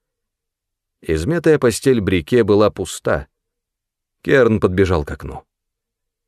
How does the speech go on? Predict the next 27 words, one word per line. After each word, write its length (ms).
От 200
ручки 380
рамы 380
вниз 440
спускалась 680
вязка 420
из 160
разорванной 520
простыни 720
и 40
двух 340
полотенец. 680
Клумба 440
под 160
окном 320
была 240
измята. 440
«Это 380
ваша 500
проделка!» 720
крикнул 460
Керн, 480
поворачивая 720
грозное 540
лицо 320
к 60
Лоран. 360